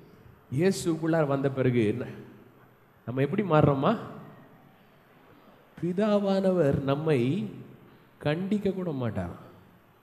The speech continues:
My brother, my sister." அப்பா, கண்டிக்கப்படாதவர்களாகவும்,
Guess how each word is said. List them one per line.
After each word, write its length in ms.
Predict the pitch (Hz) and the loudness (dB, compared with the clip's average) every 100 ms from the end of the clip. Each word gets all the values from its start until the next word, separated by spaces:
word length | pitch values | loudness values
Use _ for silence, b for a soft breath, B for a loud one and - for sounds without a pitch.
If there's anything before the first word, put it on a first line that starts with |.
| _ _ _ _ _ _ _ _ | _ _ _ _ _ _ _ _
My 160 | 135 151 135 | -6 -6 -4
brother, 260 | 156 185 139 | -4 -4 -6
my 100 | 139 | -8
sister." 500 | 139 - - - - - _ - - _ _ _ _ _ _ _ _ _ _ _ _ _ _ _ _ _ _ _ _ _ _ - | -10 -14 -16 -18 -20 -20 _ -20 -20 _ _ _ _ _ _ _ _ _ _ _ _ _ _ _ _ _ _ _ _ _ _ -20
அப்பா, 360 | - 156 - - - - - _ _ _ _ _ _ _ _ | -18 -16 -14 -18 -20 -20 -20 _ _ _ _ _ _ _ _
கண்டிக்கப்படாதவர்களாகவும், 2000 | - 285 359 370 349 - 359 349 320 311 302 302 285 277 262 262 254 247 240 208 | 8 8 6 4 4 6 4 4 4 6 6 8 8 8 6 6 6 4 4 0